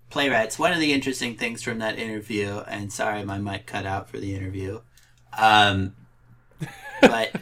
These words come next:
uh, <laughs> is, uh, one of the things that I thought he was getting at, or I thought was interesting, um, that I ascertained, was that it's about your own experience and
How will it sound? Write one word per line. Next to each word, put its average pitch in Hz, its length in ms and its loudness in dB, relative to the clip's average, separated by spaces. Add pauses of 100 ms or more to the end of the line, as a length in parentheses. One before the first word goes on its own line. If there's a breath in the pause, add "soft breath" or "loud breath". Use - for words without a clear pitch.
(120)
uh, - 920 6
<laughs> - 40 -18
is, 135 360 2 (180)
uh, 120 320 6 (400)
one 156 220 2
of 147 60 2
the 143 100 0
things 135 260 -2
that 127 180 4
I 123 120 0
thought 160 280 8
he 151 120 0
was 135 160 0
getting 131 320 0
at, 120 120 6
or 113 80 2
I 107 80 0
thought 117 240 0
was 110 120 -8
interesting, 107 680 -6
um, 92 520 -4 (340)
that 104 200 -4
I 113 440 0
ascertained, 95 680 -6 (380 soft breath)
was 101 280 -4
that 104 460 4 (800 loud breath)
it's 131 180 -4
about 110 460 2
your 104 200 0
own 104 160 -2
experience 160 840 -2
and 98 420 -6